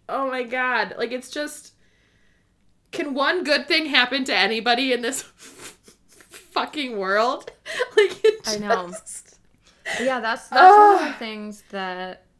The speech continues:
Speaker 2: makes me question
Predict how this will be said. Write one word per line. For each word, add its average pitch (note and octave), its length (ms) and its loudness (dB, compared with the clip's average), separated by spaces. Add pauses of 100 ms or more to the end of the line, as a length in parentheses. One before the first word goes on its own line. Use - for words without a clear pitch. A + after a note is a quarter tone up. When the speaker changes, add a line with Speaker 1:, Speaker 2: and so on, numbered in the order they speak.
(1300)
Speaker 2:
makes G#3 460 -8
me F#3+ 680 -10
question F3 880 -10